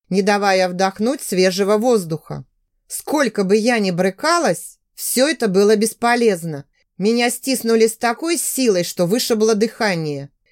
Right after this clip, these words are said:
И я, трепыхаясь, словно кукла, дышала отравой. И незаметно для себя движения стали вялые, а затем и вовсе утихли.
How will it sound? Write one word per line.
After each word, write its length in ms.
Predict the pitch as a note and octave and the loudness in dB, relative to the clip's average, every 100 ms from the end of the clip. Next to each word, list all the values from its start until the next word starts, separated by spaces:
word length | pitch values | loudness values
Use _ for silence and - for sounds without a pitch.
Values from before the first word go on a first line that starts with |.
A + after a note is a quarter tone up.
| - | 0
И 100 | G3+ | 2
я, 240 | G#3+ A#3+ | 4 2
трепыхаясь, 720 | A#3+ A#3+ A#3 - C4 A3 G#3+ | 0 -4 -6 -2 0 2 0
словно 460 | - A3+ G#3+ G#3+ G#3+ | -2 0 2 2 -2
кукла, 400 | - D4+ A3+ F#3 | -4 -6 -2 -2
дышала 540 | E3+ - G#3 G#3 G#3+ | -2 -2 0 2 2
отравой. 640 | G#3 A3+ G#3 F#3+ D#3 C#3+ - _ _ | 0 -2 -2 -2 -2 -8 -10 _ _
И 100 | F#3+ | 2
незаметно 640 | A3 G#3 A#3 A#3+ G#3+ G#3+ | 4 4 0 0 -2 -4
для 180 | G3 G#3 | 0 0
себя 360 | - G#3+ C4 | 0 0 0
движения 540 | A#3+ G3 F3+ A#3+ B3 G3+ | 0 -2 0 0 2 -2
стали 320 | - G#3+ A3 | -2 0 2
вялые, 680 | A3 G3 F#3 F3 E3 D3+ D3 _ - | 4 2 0 0 -2 -4 -8 _ -6
а 100 | E3 | 0
затем 420 | F#3+ F#3 B3 A#3 | 0 0 0 2
и 40 | |
вовсе 400 | F#3+ G3+ G3+ G#3 | 2 2 2 2
утихли. 680 | G3+ A3 - F#3+ - D3 D3 | 2 0 -4 -4 -4 -8 -8